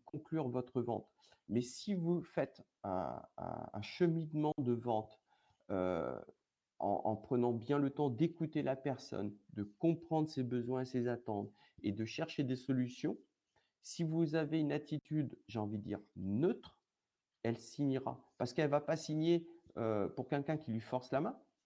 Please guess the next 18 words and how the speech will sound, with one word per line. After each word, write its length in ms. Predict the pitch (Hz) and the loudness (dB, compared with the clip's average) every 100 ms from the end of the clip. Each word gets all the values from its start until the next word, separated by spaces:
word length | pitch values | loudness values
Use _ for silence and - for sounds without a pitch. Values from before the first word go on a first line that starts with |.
| _ _ | _ _
elle 140 | - 120 | -2 0
va 140 | 127 | 0
signer 280 | - 165 220 | -2 0 0
pour 200 | 214 147 | 0 0
quelqu'un 320 | 139 139 175 | 0 0 0
de 100 | 123 | 0
compétent. 580 | 120 - 143 151 131 - _ _ | 0 -2 -2 -2 -4 -8 _ _
Il 140 | 123 117 | -2 0
m'apporte 520 | 127 139 - 131 135 | 0 0 2 0 0
une 100 | 110 | -4
prestation, 640 | - 110 - 113 - 208 - | -2 -4 -2 -4 0 -2 -2
je 140 | - | -2
sens 440 | 127 - - 214 190 - _ _ _ | -4 -4 0 2 2 -6 _ _ _
qu'il 140 | 131 | 0
a 60 | 120 | 0
confiance 480 | - 131 - 123 - | 0 -4 -2 -4 0
en 80 | 113 | 0
lui, 240 | 147 202 | 0 -2